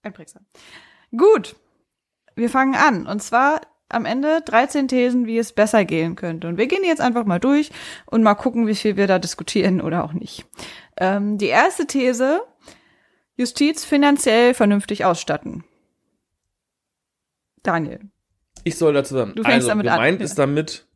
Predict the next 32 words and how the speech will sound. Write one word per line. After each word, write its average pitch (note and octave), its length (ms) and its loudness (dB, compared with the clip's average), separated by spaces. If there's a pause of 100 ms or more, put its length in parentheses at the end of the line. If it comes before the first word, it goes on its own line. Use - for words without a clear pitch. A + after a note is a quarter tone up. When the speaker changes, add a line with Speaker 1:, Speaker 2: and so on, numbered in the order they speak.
(160)
Speaker 2:
genau, B2 360 -2 (340)
gemeint B2+ 520 2
ist, - 580 -2
ähm, B2 500 2 (320)
tatsächlich, B2+ 500 -2
ich A#2+ 60 -4
muss C3 120 -4
noch A#2+ 280 -2
eine A#2+ 340 -4
Sache B2 160 -8
notieren, B2+ 320 -6 (360)
später, D#3 400 -2
ähm, C#3+ 260 0 (240)
also C#3 300 2
gemeint D3 480 2
ist, - 440 -4 (240)
die C#3+ 220 -10
These, F#3 520 0
die D3 140 0
er C#3+ 100 6
da C3 200 6
weiter C#3 220 2
vertritt, D#3+ 380 -4
ist, G3 360 0
dass D3+ 220 2
viele A#3 280 -4
Dinge D4 440 0
ungerecht D#3+ 680 -2
laufen F#3 380 2 (380)
in F3+ 100 -4
unserer F#3 240 0
Gesellschaft, F#3 680 0